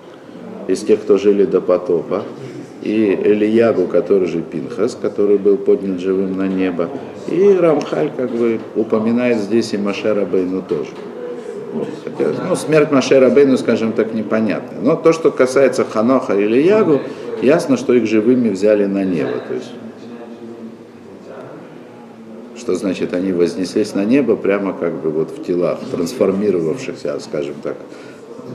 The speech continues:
образом таким, что это достаточно, чтобы подняться на небо. На всех же остальных, на всех же остальных людей, живущих в этом мире,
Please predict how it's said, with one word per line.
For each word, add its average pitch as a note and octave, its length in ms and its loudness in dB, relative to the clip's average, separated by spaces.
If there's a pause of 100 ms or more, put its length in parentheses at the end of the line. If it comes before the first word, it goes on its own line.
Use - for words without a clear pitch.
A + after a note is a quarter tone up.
(120)
образом E2+ 540 2
таким, D3 360 -2
что - 180 -2
это G2+ 240 0
достаточно, E2 680 -4
чтобы D#2+ 220 -8
подняться D#2+ 480 -6
на D#2 160 -6
небо. C2+ 200 -10 (840)
На G#2 180 0
всех E3+ 300 6
же D#3+ 120 6
остальных, F3+ 680 4 (880)
на G#2+ 160 0
всех C#3 240 2
же A#2 140 4
остальных A#2 500 2
людей, G2 300 4
живущих F2+ 480 2
в G#2 60 0
этом C#3 300 0
мире, G3 340 2